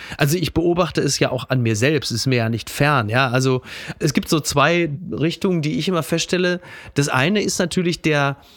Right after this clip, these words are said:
sag mal, dieser kapillaren, enge Denkkorridor, wenn du ein paar Shitstorms bekommen hast, weil dann denkst du natürlich auch nicht mehr breit, weil du alles, was du schreiben würdest, abklopfst auf Shitstorm-Potenzial. Das beengt das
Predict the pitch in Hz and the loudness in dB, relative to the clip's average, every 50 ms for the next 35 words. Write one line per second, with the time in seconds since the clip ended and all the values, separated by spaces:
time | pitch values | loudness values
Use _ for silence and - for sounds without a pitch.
0 | - - - - - - 131 131 131 127 123 127 117 127 120 113 - 156 147 - | -20 -20 -20 -12 -6 -2 0 0 0 0 0 0 0 0 -2 -2 0 -2 -2 0
1 | - 143 123 123 123 127 147 170 170 170 170 165 143 - - 127 156 175 180 175 | 0 0 0 2 2 2 2 2 2 0 0 -2 -2 -2 0 0 0 2 2 2
2 | 160 151 147 147 143 143 131 175 180 160 135 120 131 139 175 196 - - - - | 2 2 2 0 0 -2 -4 -6 -10 -6 -2 2 2 2 2 0 -2 -6 -6 -2
3 | - 165 156 160 160 151 135 143 139 156 160 160 156 160 127 143 143 147 139 143 | 0 0 2 2 0 0 2 2 2 2 2 2 0 0 0 0 0 2 0 0
4 | 135 131 117 - 135 113 110 - - 202 - - - - 196 190 202 - - - | 0 0 0 0 0 0 2 0 0 -2 -4 -4 -2 -2 0 0 0 -2 -4 -4
5 | 185 - - 185 180 185 196 214 208 - - - - - - 139 143 135 143 147 | -4 -2 0 0 0 0 -2 -2 -4 -4 -8 -10 -8 -2 0 0 2 4 2 2
6 | 156 160 160 185 101 101 - 120 151 170 165 - - 151 131 117 - 123 131 127 | 2 0 -2 -4 -8 -6 -2 0 0 0 0 0 0 0 0 0 0 0 0 0
7 | 170 202 208 - 196 180 175 151 135 135 135 160 175 170 - - 147 147 147 147 | 0 0 -2 0 0 0 0 0 2 2 2 2 2 0 -2 -2 0 0 2 0
8 | 151 147 147 - - - 135 156 180 185 175 - 151 156 - - 165 147 131 127 | 0 0 -2 -2 -2 0 2 2 2 0 0 -2 -4 -4 -2 -2 -2 -2 -2 -2
9 | - - - - - - - - - 120 120 135 165 180 180 180 170 156 160 156 | -6 -12 -16 -16 -18 -14 -8 -6 -2 0 2 2 2 0 0 -2 -2 -4 -6 -8
10 | - _ _ _ _ - 127 117 135 147 170 190 180 156 165 165 156 - - - | -10 _ _ _ _ -6 -2 0 0 2 2 0 0 0 0 0 -2 -4 -6 -10
11 | - - 156 - - - - 160 156 151 - - - - - - - 175 180 - | -6 -4 -4 -4 -4 -4 -2 -2 0 0 -2 -4 -4 -4 -2 0 0 0 0 -2
12 | - - 196 180 185 180 - - 185 175 190 180 185 - - - 175 165 165 180 | -2 -2 0 0 0 0 -2 -2 -2 0 -2 -2 -2 -2 -2 0 0 0 0 0
13 | 196 220 - - - - - - - 135 - - - 160 147 143 143 175 - - | -2 -4 -6 -8 -14 -14 -6 -2 -2 -2 0 0 0 0 2 2 2 0 0 0
14 | - 160 135 - - | 0 -2 -2 -4 -8